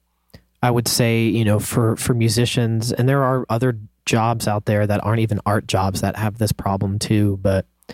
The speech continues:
um, like, I think maybe, like, the medical field might be kinda like this, but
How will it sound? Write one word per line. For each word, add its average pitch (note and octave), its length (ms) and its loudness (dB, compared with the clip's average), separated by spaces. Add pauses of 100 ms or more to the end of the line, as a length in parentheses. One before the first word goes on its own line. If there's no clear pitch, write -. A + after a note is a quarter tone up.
(640)
um, G2+ 640 0
like, G#2 140 0
I G#2 60 2
think A#2 180 0
maybe, G#2 240 2
like, G2+ 180 0
the A2 60 -2
medical G#2 380 0
field G#2 380 0
might G#2 200 -2
be - 180 -10
kinda G#2 200 -2
like G2+ 260 -2
this, G#2 260 0
but G#2 340 2